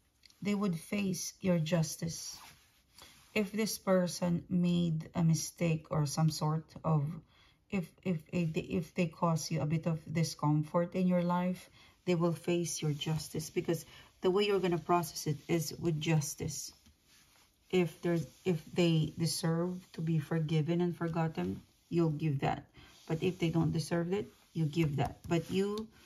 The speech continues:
are the justice. You give justice to the situation.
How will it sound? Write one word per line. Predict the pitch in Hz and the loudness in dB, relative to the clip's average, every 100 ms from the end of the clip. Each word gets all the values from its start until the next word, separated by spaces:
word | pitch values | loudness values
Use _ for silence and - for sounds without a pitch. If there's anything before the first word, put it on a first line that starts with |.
| - - - | -20 -20 -4
are | 165 | 0
the | 156 | 0
justice. | 156 - - - - - - - - _ _ _ _ - - _ | 0 2 0 -2 -10 -12 -14 -18 -20 _ _ _ _ -20 -20 _
You | 180 185 | 2 2
give | 170 190 160 | 4 2 2
justice | 156 170 160 - - - - - - - | 4 4 2 -2 -4 -4 -6 -12 -16 -10
to | 180 | -4
the | 165 | -2
situation. | 160 151 - 147 135 - - 165 | -2 -4 -2 -2 -2 -8 -10 -12